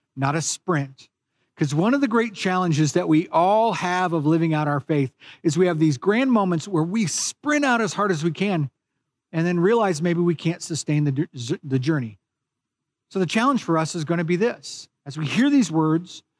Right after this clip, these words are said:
as we dig through this passage, will we begin to set a pace to daily live out our faith so that ultimately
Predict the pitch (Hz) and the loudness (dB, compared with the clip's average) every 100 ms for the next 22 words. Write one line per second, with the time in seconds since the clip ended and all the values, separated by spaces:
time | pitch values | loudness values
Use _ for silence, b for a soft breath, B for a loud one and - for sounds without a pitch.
0 | _ - 156 151 135 220 214 240 226 - | _ -6 -2 0 2 0 2 2 0 -2
1 | 185 165 151 135 131 135 _ _ _ _ | -4 -2 -2 -4 -6 -10 _ _ _ _
2 | - 151 151 165 226 262 202 202 196 - | -2 2 4 4 4 4 2 2 0 0
3 | 190 175 147 170 147 135 - - 160 127 | 0 0 -2 0 -2 -2 -12 -4 -2 0
4 | 113 165 202 226 208 170 185 175 165 175 | 2 2 4 4 4 6 4 2 2 2
5 | 185 - 185 135 139 - _ _ _ _ | 0 0 0 0 -4 -12 _ _ _ _
6 | _ _ _ _ - - 180 180 - 233 | _ _ _ _ -8 0 2 2 2 2
7 | 277 214 165 131 120 | 2 -2 -8 -10 -10